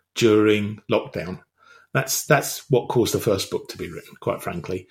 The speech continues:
And the fact that I was being asked lots and lots of questions by people starting their own companies, and the questions were always the same,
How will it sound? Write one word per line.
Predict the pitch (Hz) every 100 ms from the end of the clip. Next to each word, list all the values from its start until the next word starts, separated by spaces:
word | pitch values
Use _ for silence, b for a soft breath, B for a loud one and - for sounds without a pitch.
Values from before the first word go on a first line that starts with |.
| B B B -
And | 117
the | 110
fact | - 120 -
that | 117
I | 131 117
was | 110
being | - 117 107
asked | 107 -
lots | 131 -
and | 113
lots | 113 -
of | -
questions | 143 135 - 90 95
by | - 101 87 _ _ _
people | 120 117 107
starting | - - 110 - 104
their | 104
own | 110
companies, | 113 131 - 85 117 - B B B B
and | 143 151
the |
questions | 151 196 196 143 123
were | 117
always | - 135 113 113 -
the | 143
same, | - 226 151 90